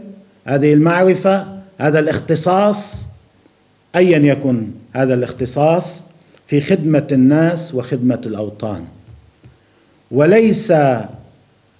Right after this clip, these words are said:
في إلحاق الأذى بالناس أو التآمر على الأوطان. نحن نشهد في عصرنا الحاضر كيف أدى التطور العلمي والتكنولوجي خصوصًا،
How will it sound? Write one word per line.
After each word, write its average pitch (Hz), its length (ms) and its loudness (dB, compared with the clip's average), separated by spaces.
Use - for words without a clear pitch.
في 139 600 2
إلحاق 185 520 0
الأذى 160 500 2
بالناس 165 760 0
أو 147 140 4
التآمر 143 580 2
على 120 220 0
الأوطان. 110 640 -4
نحن 165 220 0
نشهد 180 500 2
في 170 160 0
عصرنا 156 500 0
الحاضر 147 580 -2
كيف 170 260 0
أدى 156 540 2
التطور 175 720 4
العلمي 156 520 4
والتكنولوجي 160 840 0
خصوصًا، 160 680 0